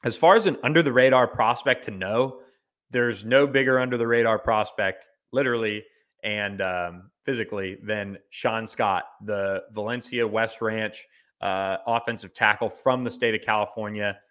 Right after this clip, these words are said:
He picked up a Cal offer late, and there were some other schools from California and the, and the West Coast poking around, trying to get him to reconsider. But he had locked,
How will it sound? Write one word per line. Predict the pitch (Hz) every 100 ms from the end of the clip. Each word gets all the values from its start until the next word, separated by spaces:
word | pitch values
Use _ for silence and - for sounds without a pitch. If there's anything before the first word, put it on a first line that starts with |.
| _ _
He | 117
picked | - 147 -
up |
a | 127
Cal | - - 113 127
offer | 113 117 127
late, | 104 98 107 127 - _ _ _ -
and | 117
there | 117 117
were | 110
some | - 107
other | 120 127
schools | 123 - 120 113 - - _ _ _
from | - 120 120 120 - _
California | - 113 110 117 110 110
and | 110 107
the, | 104 107 -
and | 104 101
the |
West | 98 110 -
Coast | - 117 110 - _ _ -
poking | 127 123
around, | 117 110 113 110
trying | - 117 117
to | 113
get | 104 113
him | 110
to | 110
reconsider. | 104 117 110 98 - 156 113 - - _ _ _
But | - 107
he | 143
had | 151
locked, | 117 120 127 -